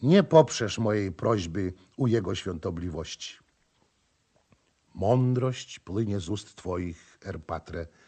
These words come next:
odpowiedział dygnitarz. „Nigdy nie potrafię udzielać panu memu rady, która powagę władzy naraziłaby na szwank.” Książę wrócił do siebie zbolały i zdumiony.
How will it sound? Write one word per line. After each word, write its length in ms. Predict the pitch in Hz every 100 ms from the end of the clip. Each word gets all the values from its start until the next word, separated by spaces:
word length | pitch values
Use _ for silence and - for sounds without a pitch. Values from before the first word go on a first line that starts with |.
| _ _
odpowiedział 600 | - 104 95 85 80 82
dygnitarz. 840 | 71 73 73 76 69 - - - - _ _ - - - - -
„Nigdy 520 | 104 165 214 170 151
nie 120 | 196 175
potrafię 540 | 170 147 170 165 160
udzielać 520 | 147 135 147 151 -
panu 340 | - 143 143 143
memu 340 | 131 139 135
rady, 440 | 110 123 117 127 123 _ _ _
która 280 | - 123 123
powagę 540 | 107 120 127 123 120
władzy 600 | 92 85 110 107 90 110 95 -
naraziłaby 640 | 101 101 85 101 92 80
na 120 | 87 80
szwank.” 560 | - - 76 69 67 - _ _ _ _ _ _ - - _ _ _ _ _
Książę 480 | - 202 262 233 190
wrócił 360 | 127 185 - 143
do 140 | 127
siebie 300 | 135 135 120
zbolały 680 | 90 - 123 117 127 117 110
i 160 | 104
zdumiony. 540 | 85 - 92 80 73